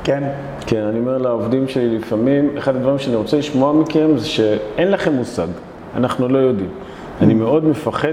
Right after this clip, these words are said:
Speaker 2: מאנשים שיודעים מה צריך לעשות
Speaker 1: או,
Speaker 2: תמיד.
Speaker 1: נכון.
Speaker 2: הם נורא מסוכנים בעיניי.
Speaker 1: מאוד מאוד. דרך אגב, אני
Speaker 2: ולכן אני אף פעם לא אהיה פוליטיקאי או משהו כזה, כי הם
Speaker 1: כן.
Speaker 2: תמיד יודעים מה צריך לעשות.
Speaker 1: הם גם יודעים מה יהיה.
Speaker 2: הם גם, הם יודעים הכל.
Speaker 1: כן.
Speaker 2: כן.
Speaker 1: יש, אה,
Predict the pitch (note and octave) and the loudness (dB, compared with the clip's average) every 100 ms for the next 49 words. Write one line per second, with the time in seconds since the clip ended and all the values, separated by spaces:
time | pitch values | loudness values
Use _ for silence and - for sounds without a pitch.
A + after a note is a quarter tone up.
0 | D3+ B2+ G#2+ G#2 C#3 D3 D3 G2+ A#2+ C#3 | 0 -2 -2 -4 -2 -2 -2 0 2 2
1 | A2 A2+ - G#2+ F#2 B2 A2+ A2 G#2 - | 0 -4 -2 -2 0 0 0 0 -2 -4
2 | - D3 - B2+ G2+ - - - B2 B2 | -10 -10 -4 -4 -4 -10 -14 -6 -2 0
3 | B2 A#2+ C#3 D#3 D3+ D3+ B2+ G#2+ F2+ D#2+ | 0 0 0 0 0 -2 0 0 -2 -4
4 | D#2 - - - C3+ D#3 F3 D#3 D3+ G3+ | -8 -12 -12 -2 2 2 4 2 4 2
5 | F3+ - - - - D3+ D#3 E3 E3 D#3 | 0 -6 -10 -6 0 2 2 -2 0 -2
6 | C#3 C3 C3+ A#2+ A#2+ - A3+ G3 D3+ F3+ | -2 -4 0 0 0 0 -2 -2 0 0
7 | E3 E3 E3+ D#3+ C#3+ B2+ B2+ B2+ A2 G#2 | 0 2 2 0 0 -2 -2 -2 -2 -2
8 | G#2+ A2 G2+ G#2+ A#2 B2+ F#3 D#3+ E3+ D#3 | -4 -6 -6 -4 0 2 2 0 0 0
9 | C3+ F3+ C#3 B2+ F3 D3 D#3 E3+ D3 - | 0 2 0 2 2 2 0 0 -2 0
10 | G#2 - - D#3+ F3 F3+ F3 F#3+ F3 E3+ | -4 -6 -4 0 2 2 4 4 4 4
11 | E3+ F3 C3+ - - D3 D3 D#3+ B2+ A#2+ | 4 4 0 -6 -4 2 2 2 2 2
12 | A#2 A2 C3 G#3 G#3+ - - - - D#3+ | 2 0 0 0 0 -2 -10 -16 -4 -4
13 | A2+ - - - - - G#2 E3 F3 F3+ | -4 -8 -14 -16 -12 -6 0 0 2 0